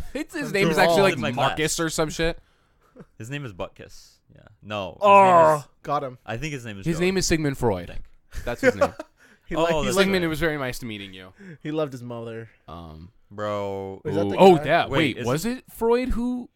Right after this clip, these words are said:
Speaker 1: loved his mother?
Speaker 3: Freud
Speaker 1: Fucked the
Speaker 3: loved
Speaker 1: mom?
Speaker 3: his,
Speaker 2: Freudian,
Speaker 3: his
Speaker 2: yeah.
Speaker 3: mother
Speaker 2: Ma-,
Speaker 3: and
Speaker 2: ma-, ma-, ma.
Speaker 3: his, his, uh, his penor got really big when his mom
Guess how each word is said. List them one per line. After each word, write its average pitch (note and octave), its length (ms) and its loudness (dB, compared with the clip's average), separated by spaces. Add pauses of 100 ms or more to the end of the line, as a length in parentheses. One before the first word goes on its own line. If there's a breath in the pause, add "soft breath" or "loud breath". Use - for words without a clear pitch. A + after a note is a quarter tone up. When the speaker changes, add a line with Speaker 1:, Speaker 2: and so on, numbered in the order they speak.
(440)
Speaker 1:
loved G#3 300 -2
his G#3 140 -8
mother? G#3+ 240 -4
Speaker 3:
Freud E3 300 -2
Speaker 1:
Fucked G3 200 -4
the - 80 -6
Speaker 3:
loved F#3+ 340 -4
Speaker 1:
mom? - 20 -8
Speaker 3:
his, A#2+ 180 -10
Speaker 2:
Freudian, F3+ 400 -2
Speaker 3:
his F3+ 80 -2
Speaker 2:
yeah. F#3+ 160 0
Speaker 3:
mother C3 480 -6
Speaker 2:
Ma-, A2+ 80 -8
Speaker 3:
and A2 240 -6
Speaker 2:
ma-, C#3 240 -10
ma-, C3 300 -14
ma. B2+ 180 -12
Speaker 3:
his, A#2 320 -14 (480)
his, G2+ 240 -18
uh, F2+ 600 -12 (380)
his F#2+ 280 -20
penor G#2 640 -14 (100)
got F#2+ 260 -14
really F#2+ 280 -14
big F2+ 520 -14
when E2+ 540 -18
his F2 220 -20
mom E2 580 -18